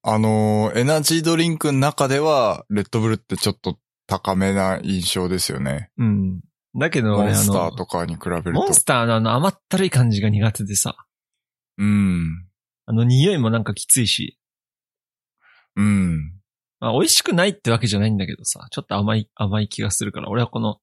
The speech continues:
Speaker 2: レッドブルぐらいの甘さがちょうどいいかな。
Speaker 1: そうっすね。
Speaker 2: うん。
Speaker 1: 僕もなんか、まあ、高校生ぐらいの頃までは、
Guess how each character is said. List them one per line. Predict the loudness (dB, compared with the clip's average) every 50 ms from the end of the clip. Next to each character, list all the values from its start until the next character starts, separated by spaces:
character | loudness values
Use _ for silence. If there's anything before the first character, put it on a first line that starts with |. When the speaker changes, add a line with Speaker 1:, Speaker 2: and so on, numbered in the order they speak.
| _ _ _ _ _ _ _ _ _ _ _ -4
Speaker 2:
レ | -4 -4
ッ | -4 _
ド | -4 -2
ブ | 0 0
ル | 0 0
ぐ | 0
ら | 0 -2
い | -2
の | -2
甘 | -2 -2 -2 -2
さ | -2 -2 -2
が | -4 -4
ち | -4 -2 -2
ょ | 0
う | 0
ど | 0 -2
い | -4
い | -4
か | -6 -8 -8
な。 | -8 -8 -10 -12 -16 -20 -20 _ _ _ _ _ _ _ _ _ _ _ _ _ _ _ _ _ _ _
Speaker 1:
そ | -12 -8 -6 -6
う |
っ | -6
す | -6 -6 -6 -4
ね。 | -4 -4 -4 -6 -8 _ _ _ _ _ _ _ _ _ _ _ _ _ _
Speaker 2:
う | 2 2
ん。 | 2 2 2 0 -4 -8 _ _ _ _ _ _ _ _ _ -12
Speaker 1:
僕 | -12 -8 -6 -4
も | -4 -2 0
な | 0 -2
ん | -2
か、 | -2 -2 -2 -2 -4 -6 -10 _ _ _ _ _ _ _ _ -6
ま | -4 -4
あ、 | -4
高 | -2 -2 -4 -4 -2
校 | -2 -2 -2
生 | 0 0 0 0
ぐ | 2 2
ら | 2 2
い | 2
の | 0 -2 -2
頃 | -2 -2 -2 0
ま | 0 0 0
で | 0
は、 | 0 0 0 2 2 0 0 -2 -4